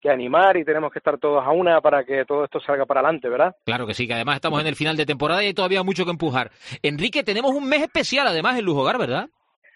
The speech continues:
Speaker 1: Claro que sí, tenemos el mes Sin Ijic, estamos con la campaña de este mes, de todo este mes Sin Ijic en Luz Hogar Tenerife y bueno, la verdad que tenemos unos precios, aparte ya de competitivos,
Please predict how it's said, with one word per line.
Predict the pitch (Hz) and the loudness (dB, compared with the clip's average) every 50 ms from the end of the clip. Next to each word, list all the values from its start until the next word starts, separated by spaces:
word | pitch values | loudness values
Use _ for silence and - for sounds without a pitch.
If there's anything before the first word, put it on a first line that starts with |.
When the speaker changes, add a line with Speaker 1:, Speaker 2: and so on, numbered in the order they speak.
| - _ _ | -20 _ _
Speaker 1:
Claro | - 170 190 214 196 | 4 6 8 8 8
que | 165 151 | 4 2
sí, | - 143 156 202 254 | 0 2 2 2 2
tenemos | 220 - 143 147 165 185 202 196 196 | 2 2 2 2 4 4 4 4 6
el | 202 202 190 | 4 2 2
mes | 175 175 196 214 202 - - | 2 4 2 2 2 0 -2
Sin | 185 175 160 | -2 0 0
Ijic, | 139 - 208 196 147 - | 0 2 0 0 0 -2
estamos | 123 120 - - 147 156 170 175 180 170 - _ - - - - - - _ | -10 -8 -4 -2 0 2 4 6 6 6 4 _ -18 -20 -20 -20 -20 -16 _
con | - 139 151 151 | -4 -2 0 2
la | 156 151 143 | 2 2 4
campaña | 147 147 143 131 - 175 185 185 180 175 175 175 170 165 | 4 2 2 4 4 4 6 6 4 4 6 6 6 6
de | 160 160 160 156 | 6 6 6 6
este | 143 - 165 151 | 4 4 2 2
mes, | 156 160 165 160 156 - - - | 4 4 2 2 0 -2 -6 -10
de | - 143 139 - | -6 -6 -4 2
todo | - 180 170 165 | 4 4 4 4
este | 165 - 165 | 4 2 0
mes | 160 160 147 - - | 0 0 -2 -2 -6
Sin | 147 143 | -6 -6
Ijic | 143 120 156 160 143 | -6 -4 -4 -2 -2
en | 151 139 | -2 -2
Luz | 139 135 131 | -2 -4 -2
Hogar | 139 139 151 147 | 0 0 0 0
Tenerife | - 165 151 156 165 175 - - 190 190 - - - - - - - - | 0 0 0 0 -2 -4 -2 -2 -4 -4 -4 -14 -20 -20 -20 -20 -16 -10
y | - 147 147 143 139 | -6 -4 -2 -2 0
bueno, | 131 147 175 190 165 131 117 | 2 4 4 4 4 4 2
la | 120 | 0
verdad | 117 120 135 147 143 | 0 0 0 0 2
que | 156 165 160 156 151 147 147 135 - | 4 4 6 6 6 4 2 0 0
tenemos | - 139 147 147 151 151 | -2 -4 -2 0 0 0
unos | 156 151 147 | 0 0 -2
precios, | - 156 160 151 - 170 165 160 - - _ - - - - - - - | 0 -2 -2 0 2 4 4 4 4 2 _ -20 -20 -20 -20 -14 -4 0
aparte | - 139 - 160 170 - - 170 160 | 0 4 4 4 4 4 2 0 4
ya | 165 170 170 170 165 | 6 8 8 8 8
de | 160 165 | 8 6
competitivos, | - 156 147 165 156 151 151 156 175 180 180 185 190 185 | 4 2 2 2 0 0 2 2 4 6 8 8 6 6